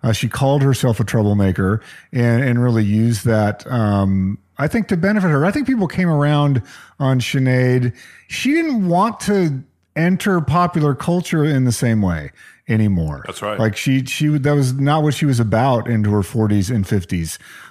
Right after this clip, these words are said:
Speaker 1: Um, th-, these culture war things are really interesting to me, and, and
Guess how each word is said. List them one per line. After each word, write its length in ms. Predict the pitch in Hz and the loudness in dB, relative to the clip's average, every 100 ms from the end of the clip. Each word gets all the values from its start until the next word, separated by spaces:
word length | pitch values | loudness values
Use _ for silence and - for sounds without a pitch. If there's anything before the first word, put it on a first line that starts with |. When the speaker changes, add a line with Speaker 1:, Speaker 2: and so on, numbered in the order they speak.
| - | -6
Speaker 1:
Um, 600 | 131 139 139 135 135 131 - 151 | 0 2 2 0 -2 -6 -8 -4
th-, 200 | 208 214 | -2 0
these 200 | 254 - | -2 -2
culture 460 | - 311 - 302 | -4 -4 -2 -2
war 260 | 240 208 170 | 0 0 0
things 680 | - 185 180 175 156 - - _ _ _ _ _ _ _ - | 0 0 2 2 0 -4 -14 _ _ _ _ _ _ _ -2
are 120 | 147 | 0
really 400 | 147 180 202 175 | 2 2 2 2
interesting 760 | 156 151 156 135 - 131 123 117 - | 2 0 0 -2 0 2 2 -2 -10
to 200 | - 139 | -2 0
me, 440 | 127 120 120 120 131 | 2 4 4 4 2
and, 240 | 123 120 | 2 0
and 260 | 127 120 | 0 0